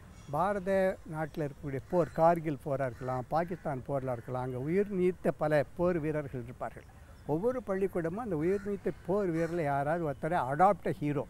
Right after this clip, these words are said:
அவர்களை அடாப்ட் பண்ணிட்டு இருக்கோம். பண்ணி அவர்களுடைய வாழ்க்கையை நினைவு கூறுகிறோம், தியாகத்தை நினைவு கூறுகிறோம். அதுக்கப்புறம் மாணவர்கள் இது மாதிரி தேச சேவைக்கு செய்வதற்காக, அஹ், வந்து நாட்டினுடைய டிஃபென்ஸ் அதுல கூட போய் சேரலாம்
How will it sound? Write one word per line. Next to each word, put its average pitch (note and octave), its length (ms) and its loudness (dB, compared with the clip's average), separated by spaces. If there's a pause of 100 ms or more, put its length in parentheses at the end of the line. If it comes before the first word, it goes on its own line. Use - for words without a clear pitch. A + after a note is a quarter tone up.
(320)
அவர்களை D#3 400 0
அடாப்ட் D3+ 360 4
பண்ணிட்டு C3+ 280 -2
இருக்கோம். A#2+ 220 -14 (580)
பண்ணி B2+ 360 -2 (280)
அவர்களுடைய E3+ 800 2
வாழ்க்கையை D#3+ 520 0
நினைவு D#3+ 380 0
கூறுகிறோம், C#3+ 520 -2
தியாகத்தை E3+ 520 0
நினைவு D#3 380 -2
கூறுகிறோம். C3+ 520 0 (420)
அதுக்கப்புறம் D#3+ 460 -2
மாணவர்கள் G3 480 0
இது E3+ 140 0
மாதிரி F#3 240 -2
தேச G3 320 -2
சேவைக்கு F#3+ 460 0
செய்வதற்காக, F3 880 4 (440)
அஹ், D3+ 380 0
வந்து D#3+ 260 -2
நாட்டினுடைய F3 920 2 (280)
டிஃபென்ஸ் E3 420 2 (180)
அதுல E3 220 0
கூட F3 300 -2
போய் F3 160 2
சேரலாம் E3+ 480 0